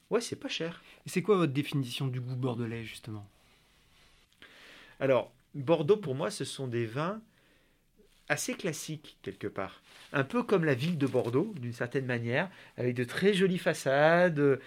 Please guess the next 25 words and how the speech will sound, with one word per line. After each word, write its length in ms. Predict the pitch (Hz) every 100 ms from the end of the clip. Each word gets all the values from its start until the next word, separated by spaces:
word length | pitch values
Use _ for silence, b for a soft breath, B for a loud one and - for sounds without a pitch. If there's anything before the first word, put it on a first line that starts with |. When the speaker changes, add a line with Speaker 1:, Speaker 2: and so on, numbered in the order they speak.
| B B B B B B -
Speaker 1:
Euh, 840 | 127 117 117 113 110 107 104 101 - - 180
ce 180 | 151 -
sont 180 | 147 220
des 120 | 185
vins 120 | 160
classiques. 420 | 170 170 151 143 -
Ce 120 | 147
ne 40 |
sont 160 | - 185
pas 180 | 240 240
des 160 | 180
vins 240 | 175 226 240
qui 160 | 170
sont 180 | - 180
sur 240 | - 165
le 100 | 143
charme 560 | 131 185 185 220 143 101 b b b -
et 100 | 135
qui 140 | 165
vont 160 | 151 180
s'arrêter 460 | - 160 156 170
tout 120 | 165
de 60 | 156
suite. 400 | - 120 - - B B B B B
Donc, 260 | 156 156